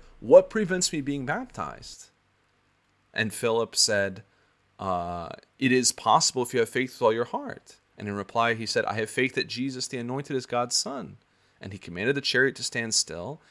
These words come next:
and they went down to the water, both Philip and the eunuch, and he baptized him.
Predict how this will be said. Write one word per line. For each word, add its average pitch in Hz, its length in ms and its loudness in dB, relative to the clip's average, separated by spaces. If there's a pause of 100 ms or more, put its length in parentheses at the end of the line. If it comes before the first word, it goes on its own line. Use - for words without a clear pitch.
(140)
and 92 80 -10
they 92 80 -4
went 117 180 -4
down 120 180 0
to - 80 -18
the 123 100 0
water, 92 360 -8
both 107 220 -6
Philip 110 280 -2
and 123 120 -4
the 101 60 -4
eunuch, 95 360 -8
and 110 80 -10
he 117 60 -8
baptized 113 640 0
him. 82 220 -14